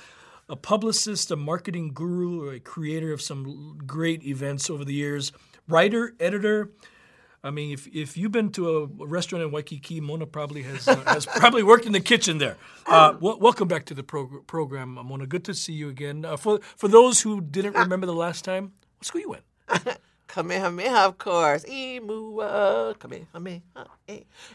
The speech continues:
Speaker 2: But I'm,
Speaker 1: Alanaki,
Speaker 2: yes,
Speaker 1: love
Speaker 2: there you
Speaker 1: you
Speaker 2: go.
Speaker 1: way. Okay, but, um, first things first. You've traveled the world.
Speaker 2: Mm-hmm.
Speaker 1: You, um, you know, you,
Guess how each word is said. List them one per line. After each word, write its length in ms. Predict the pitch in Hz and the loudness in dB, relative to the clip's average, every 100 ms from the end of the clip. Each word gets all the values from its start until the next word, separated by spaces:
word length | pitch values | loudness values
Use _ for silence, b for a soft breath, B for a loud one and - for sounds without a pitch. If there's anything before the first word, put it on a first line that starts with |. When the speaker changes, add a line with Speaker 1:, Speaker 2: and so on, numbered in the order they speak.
| - | -2
Speaker 2:
But 120 | 190 | 2
I'm, 140 | 175 190 202 | 2 4 2
Speaker 1:
Alanaki, 240 | 220 254 254 - | 2 -4 -8 -4
Speaker 2:
yes, 180 | 160 147 | -4 -2
Speaker 1:
love 180 | 143 151 | -2 2
Speaker 2:
there 160 | 262 | 4
you 120 | 285 | 4
Speaker 1:
you 60 | 196 | 6
Speaker 2:
go. 440 | 180 180 180 190 208 | 6 8 8 6 4
Speaker 1:
way. 140 | 143 - | -6 -16
Okay, 320 | 135 - 151 - _ _ _ | -14 -6 -6 -6 _ _ _
but, 240 | 185 143 170 | -6 -4 -6
um, 420 | 139 127 123 120 _ - | -8 -8 -12 -18 _ -10
first 180 | 175 - | -8 -6
things 180 | 147 - | -8 -10
first. 320 | 127 - - _ _ _ _ _ - | -12 -14 -20 _ _ _ _ _ -2
You've 240 | 226 294 - _ | -2 -2 -12 _
traveled 440 | - 135 160 170 | -10 -4 -4 -4
the 80 | 160 | -6
world. 500 | 156 147 147 123 - _ 151 | -8 -6 -6 -8 -16 _ -14
Speaker 2:
Mm-hmm. 160 | 143 | -10
Speaker 1:
You, 320 | 151 160 160 | -6 -4 -4
um, 720 | 151 143 139 139 139 139 139 - 180 | -6 -8 -8 -8 -8 -10 -14 -18 -16
you 140 | 165 | -12
know, 60 | 160 | -10
you, 240 | 156 | -10